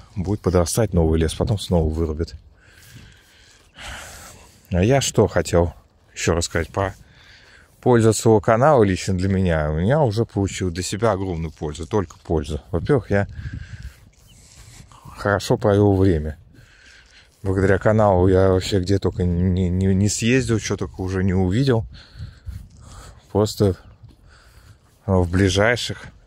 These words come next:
местах совершенно. То есть я никуда не отъезжал так далеко. Ну, максимум, куда я отъехал, ну, это Новгород. Имеется в виду из незнакомых таких краёв. Ну, ну, в Новгород у меня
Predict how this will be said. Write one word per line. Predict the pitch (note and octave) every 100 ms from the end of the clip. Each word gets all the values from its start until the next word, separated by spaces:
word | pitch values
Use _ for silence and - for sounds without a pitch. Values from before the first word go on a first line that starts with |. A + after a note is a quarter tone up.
| _ -
местах | G#2+ - G2+ F2
совершенно. | - F#2 F2 - E2+ D2+
То | E2
есть | -
я | F#2+
никуда | F2+ - F#2+ F#2+
не | F2
отъезжал | F#2 F2+ G#2 G2 A2+ D#2
так | - -
далеко. | E2 E2+ -
Ну, | D#2
максимум, | E2+ C#3 - F2+
куда | F#2 F2+
я | F2
отъехал, | - C#3 - E2+ - - - - - - - - - - - _ _ F#2
ну, | F2+ E2+ D#2 C#2 - -
это | - E2+ F2+
Новгород. | A2 E3 C3 D#2+ - - _ _ - - - - - - _
Имеется | F2+ F2+ D#2+ -
в |
виду | D#2 E2+
из | E2+
незнакомых | G2 E2+ G2+ - D2+ C#2+ - - -
таких | - - D#2+
краёв. | - F2 E2 D#2 - - _ - - - - -
Ну, | A#2+
ну, | A#2+ A#2+
в | G#2
Новгород | A2 F#2+ F2 F2+
у | E2+
меня | F2+ F2+ E2+